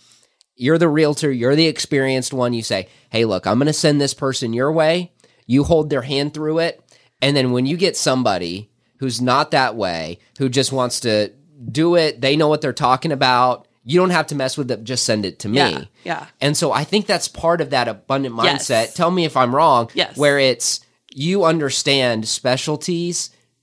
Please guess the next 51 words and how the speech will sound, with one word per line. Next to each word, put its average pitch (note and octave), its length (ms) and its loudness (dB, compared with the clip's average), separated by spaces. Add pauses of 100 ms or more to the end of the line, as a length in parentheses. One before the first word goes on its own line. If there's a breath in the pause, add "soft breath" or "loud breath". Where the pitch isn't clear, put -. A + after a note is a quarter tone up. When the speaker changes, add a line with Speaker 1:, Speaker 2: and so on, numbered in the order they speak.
(120)
Speaker 1:
and C3+ 120 0
you're B2 120 0
not B2 300 4
afraid B2+ 540 0
to A#2 60 -10
help A#2 260 -2
out G2+ 180 0
somebody G2+ 380 -2
who A2 100 -6
maybe G#2 260 -2
does F#2 140 -4
something F#2 300 -8
similar D#2+ 400 -12
Speaker 2:
Yes, F3 180 -2
Speaker 1:
to - 60 -8 (100)
you. - 60 -14
Speaker 2:
that's F3 300 0
absolutely E3 720 -4
true. - 540 -12
Speaker 1:
Yeah. E3+ 220 0
Speaker 2:
And D#3+ 160 -4
that F3 180 2
is, F3+ 260 -6 (440 loud breath)
that A3+ 220 2
actually G#3+ 560 0
is F3 140 -4
why E3+ 300 0
I D#3 60 -4
welcome D#3+ 1000 -2 (200)
the F#3 100 0
opportunity D#3 880 -4
to - 180 -12
find D#3 360 -4
people D#3 320 -8
that - 180 -10
do D#3+ 180 -4
what D#3 140 -6
I D3 140 -6
do, D#3 240 -8
because D#3+ 260 -6
I F#3 120 2
Speaker 1:
Sure. F#3+ 120 4
Speaker 2:
realize E3 720 2
I A#3+ 140 2
am E3 160 -2
not E3+ 240 2
gonna E3 180 -6
be D#3+ 120 -6
the - 80 -14
perfect - 420 -12
fit - 420 -6